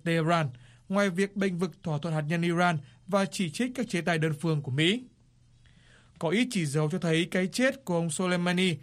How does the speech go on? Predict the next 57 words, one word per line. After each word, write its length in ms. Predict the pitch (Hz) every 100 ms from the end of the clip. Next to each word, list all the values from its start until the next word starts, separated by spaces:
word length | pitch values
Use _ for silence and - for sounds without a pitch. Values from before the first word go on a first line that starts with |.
| -
sẽ 200 | - 202
thúc 180 | 196 214
đẩy 160 | 190
Trung 200 | 151 175 156
Quốc 220 | 233 262 -
chệch 260 | - 190 -
ra 160 | 220
khỏi 220 | 214 202
sự 100 | 156
cân 220 | - 185 175
bằng 200 | 170 151
của 140 | 147
nước 140 | 156
này 200 | 196 175
trong 120 | 151 151
quá 100 | 160
khứ, 320 | 170 165 226 - - - - -
đặc 140 | 160
biệt 200 | 160 170
là 140 | 160
khi 200 | 156 185
Chủ 180 | 151 160 147
tịch 220 | 175 156
Tập 100 | 165
Cận 180 | 170 165
Bình 260 | 165 156 147
tìm 180 | 160 151
cách 120 | 196
kết 120 | 220 254
thúc 160 | 254 269
các 100 | 254 220
cuộc 120 | 202
đàm 180 | 160 151
phán 200 | 156 147
thương 180 | 170 156
mại 140 | 160
sơ 200 | 143 165
bộ 240 | 160 165 143
với 180 | 143
ông 100 | 165
Trump 260 | 156 202 160 - - _
trong 240 | - 160 139
tháng 160 | 147
này. 240 | 165 160 123 - _ _ _ - - _ -
Trong 180 | 185 165
khi 100 | 180
Trung 160 | 185 156
Quốc 240 | 240 269
đã 140 | 170 165
tăng 260 | - 190
cường 200 | 190 190
hợp 140 | 165 160
tác 100 | 226
quân 120 | 226
sự 180 | 196 202
với 160 | 156 175
Nga 280 | 196 214